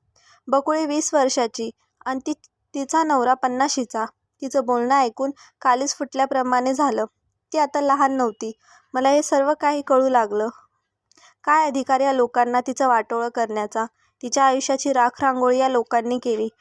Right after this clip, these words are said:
तिच्या भावना या लोकांनी मारून टाकल्या.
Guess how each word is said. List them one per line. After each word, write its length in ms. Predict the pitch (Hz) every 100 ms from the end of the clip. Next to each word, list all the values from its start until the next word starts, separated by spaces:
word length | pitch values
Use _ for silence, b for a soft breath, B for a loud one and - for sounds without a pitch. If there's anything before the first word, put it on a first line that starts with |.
| b b -
तिच्या 220 | 269 311
भावना 420 | 285 285 247 254
या 100 | 269
लोकांनी 440 | 269 247 262 254 269
मारून 380 | 262 220 240 247
टाकल्या. 340 | 233 214 208